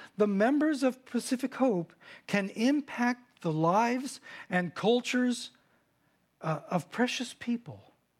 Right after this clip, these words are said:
from assisting fellow believers in local churches which are not as richly blessed as this church, to boldly evangelizing the lost souls in this community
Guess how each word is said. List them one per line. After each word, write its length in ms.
from 220
assisting 480
fellow 360
believers 680
in 220
local 420
churches 720
which 220
are 60
not 260
as 160
richly 480
blessed 640
as 200
this 260
church, 560
to 100
boldly 680
evangelizing 1080
the 100
lost 520
souls 840
in 200
this 240
community 760